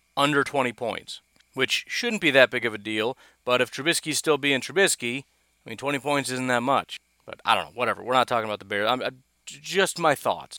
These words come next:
And again, as the year goes on, it just becomes even more convoluted. I don't know what the Bears are.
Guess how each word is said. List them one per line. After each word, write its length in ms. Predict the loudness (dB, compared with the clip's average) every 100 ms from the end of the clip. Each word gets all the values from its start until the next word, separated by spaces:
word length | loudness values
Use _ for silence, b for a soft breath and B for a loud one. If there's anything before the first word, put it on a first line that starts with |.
| -6
And 120 | 0
again, 220 | 4 4
as 240 | 6 4 4
the 100 | 4
year 180 | 4 4
goes 220 | 4 6
on, 260 | 4 4
it 140 | 0 -6
just 160 | -10
becomes 320 | -6 -4 -4 -4
even 160 | -4
more 160 | -2 -2
convoluted. 600 | -2 -4 -4 -8 -6 -2
I 120 | 6 6
don't 180 | 6
know 100 | 0
what 160 | -4 -4
the 60 | -8
Bears 300 | -8 -8 -10
are. 240 | -16